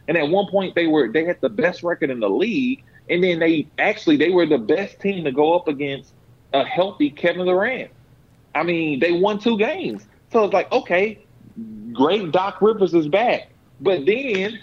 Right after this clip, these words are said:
<laughs> you have the best team in the league, and you're sitting here struggling, and these guys are playing undisciplined, and you can't keep it together. Then you would argue he has the best coaching staff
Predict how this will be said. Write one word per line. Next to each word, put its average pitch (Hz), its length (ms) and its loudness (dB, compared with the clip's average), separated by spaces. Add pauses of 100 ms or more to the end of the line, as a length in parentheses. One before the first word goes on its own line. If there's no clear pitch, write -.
(160)
<laughs> - 200 -8
you 190 240 2
have 208 300 2
the 170 100 0
best 175 440 -2
team 202 260 -6
in 180 60 -6
the 175 100 -2
league, 202 440 -2 (500)
and 185 380 -6 (220)
you're 208 160 -4
sitting 214 240 -4
here 202 120 -2
struggling, 208 640 -4
and 165 100 -4
these 208 140 -2
guys 202 280 0
are 185 100 0
playing 208 480 -6
undisciplined, 151 720 0
and 131 100 -6
you 165 100 -6
can't 196 360 -12
keep 190 160 -6
it 139 80 -8
together. 156 400 2 (300)
Then 254 260 2
you 214 140 4
would 190 220 4
argue 214 500 0
he 208 180 2
has 190 180 2
the 208 120 2
best 208 500 -4
coaching 330 520 0
staff - 400 -4